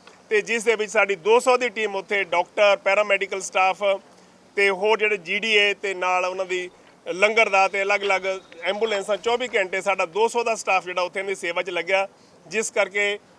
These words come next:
ਅ, ਚੌਦਾਂ ਸੌ ਦੇ ਲਗਭਗ ਨਾਗਰਿਕ ਇੰਪਰੂਵ ਹੋਏ ਤੇ ਜਿਨ੍ਹਾਂ ਨੂੰ ਨਾਰਮਲ ਜ਼ਿੰਦਗੀ ਜੀਣ ਦਾ ਮਾਲਕ ਦੀ ਕਿਰਪਾ ਨਾਲ ਸੰਗਤ ਦੇ ਸਹਿਯੋਗ ਦੇ ਨਾਲ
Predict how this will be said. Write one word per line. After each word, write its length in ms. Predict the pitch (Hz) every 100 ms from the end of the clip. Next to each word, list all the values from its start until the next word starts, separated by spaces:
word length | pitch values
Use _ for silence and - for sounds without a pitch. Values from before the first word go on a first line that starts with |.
| _ -
ਅ, 200 | 180 190
ਚੌਦਾਂ 400 | 190 220 247 269
ਸੌ 140 | 254
ਦੇ 80 | 247
ਲਗਭਗ 340 | 226 214 226 190
ਨਾਗਰਿਕ 360 | 185 190 202
ਇੰਪਰੂਵ 400 | 202 180 196 214
ਹੋਏ 160 | 196 190
ਤੇ 100 | 190
ਜਿਨ੍ਹਾਂ 220 | 196 202
ਨੂੰ 60 | 180
ਨਾਰਮਲ 460 | 175 170 190 185
ਜ਼ਿੰਦਗੀ 460 | 147 170 175 180 190
ਜੀਣ 300 | 156 170 175
ਦਾ 280 | 170 170 170 _ _
ਮਾਲਕ 260 | 170 170 175
ਦੀ 100 | 180
ਕਿਰਪਾ 340 | 170 208 180
ਨਾਲ 220 | 175 165 165
ਸੰਗਤ 280 | 185 170
ਦੇ 120 | 165 170
ਸਹਿਯੋਗ 400 | 185 175 185 180
ਦੇ 120 | 175
ਨਾਲ 280 | 165 165